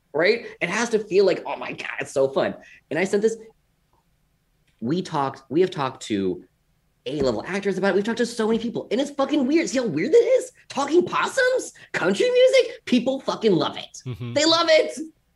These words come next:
Speaker 1: They love it, right? How fun, right? That's the kind of stuff you need to be doing.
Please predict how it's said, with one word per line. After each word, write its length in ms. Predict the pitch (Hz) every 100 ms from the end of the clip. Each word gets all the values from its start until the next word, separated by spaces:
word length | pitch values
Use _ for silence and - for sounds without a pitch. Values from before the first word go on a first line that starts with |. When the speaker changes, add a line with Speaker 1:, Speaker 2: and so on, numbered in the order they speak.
| _ _ _
Speaker 1:
They 140 | - 269
love 240 | 240 247
it, 280 | 254 247 247 - _ _ -
right? 340 | 208 302 - - _ _ -
How 160 | 226
fun, 400 | 214 240 180 - - _
right? 360 | - 180 190 - -
That's 300 | 101 151 185
the 60 | 170
kind 160 | 143 110
of 60 |
stuff 200 | - 85
you 60 | 76
need 160 | 73
to 60 | -
be 100 | 69
doing. 200 | 65 67